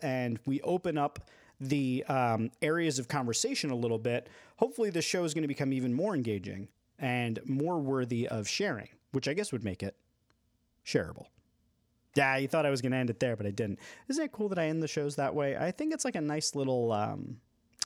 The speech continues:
it's a nice little thing that I do. I, I like it. I don't know if you like it. Um, nobody's said anything thus far. But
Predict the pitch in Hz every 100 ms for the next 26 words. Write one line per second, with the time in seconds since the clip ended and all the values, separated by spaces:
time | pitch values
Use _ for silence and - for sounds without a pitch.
0 | - - 285 277 165 - - 127 104 98
1 | 104 98 160 - 196 - 240 202 113 104
2 | 113 - - 247 226 139 117 131 127 104
3 | 107 95 - - - - - 127 123 113
4 | 101 95 _ _ _ _ _ 147 165 143
5 | 120 131 120 110 104 104 95 101 - -
6 | - - 160